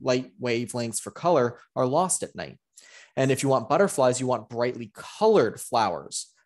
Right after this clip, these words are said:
not white as much. You want your yellows, your purples, your blues, your reds, your indigos, and all the other colors of the rainbow. And of course, these guys like calcareous soil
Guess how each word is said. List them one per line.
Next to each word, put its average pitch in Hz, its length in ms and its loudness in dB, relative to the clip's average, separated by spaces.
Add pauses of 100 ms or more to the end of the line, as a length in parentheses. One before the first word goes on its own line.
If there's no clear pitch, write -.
(120)
not 170 380 0
white 139 340 0
as 107 280 -6
much. - 580 -10 (260)
You 135 120 0
want 147 340 0
your 123 220 -2
yellows, 110 520 0
your 104 160 -8
purples, 107 520 -6
your - 100 -12 (100)
blues, 120 540 -2
your 107 240 -8
reds, 117 420 -2
your 107 140 -8
indigos, 107 840 -6 (380)
and 120 80 -10
all 143 160 2
the 135 120 2
other 113 120 2
colors 107 300 -6
of 107 40 -12
the 101 60 -10
rainbow. - 400 -8 (580)
And 147 380 0
of 143 140 2
course, 160 260 2
these 156 140 2
guys 135 240 2
like 127 120 0
calcareous 120 680 -2
soil 107 560 0